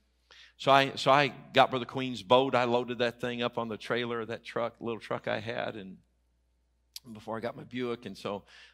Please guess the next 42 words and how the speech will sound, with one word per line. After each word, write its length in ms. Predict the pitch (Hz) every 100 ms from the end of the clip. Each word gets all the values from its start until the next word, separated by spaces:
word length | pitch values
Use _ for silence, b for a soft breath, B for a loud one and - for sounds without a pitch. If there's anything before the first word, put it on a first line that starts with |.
| -
I, 180 | 120
I 140 | 113 117
am 180 | 120 107
like, 360 | 110 107 -
uh, 140 | 101 101
got 280 | - 120 -
that, 160 | 92 - _
that, 200 | - 107
got 180 | - 110
that 200 | - 107
boat 240 | 123 135 123
out 220 | 113 -
there, 240 | 117 117
and 120 | 110 95 B B B B
I 120 | -
am 120 | 123 113
headed 380 | 107 165 151
out 260 | 127 131 131
someplace. 640 | - 131 - 123 131 131
And 100 | 113
so 60 | 139
I 60 |
got 180 | 147 135
my 100 | 101
hat 360 | - 127 123 117
on, 260 | 117 117
stopped 260 | 113 - 123
by 140 | 104
Walmart. 600 | 101 113 113 113 110 113 - B B
I'm 120 | - 120
in 100 | 120
line. 400 | 113 123 120 107
And 140 | 104
wouldn't 240 | 165 180
you 120 | 220 208
know 280 | 160 117
it, 120 | 80 - _ _ _ _ _ _ _ B B B
preaching 480 | - 185 226 - 214
on 160 | 160 139
the 80 |
street 420 | - - 165 151 -
corner 540 | 123 107 95 95 98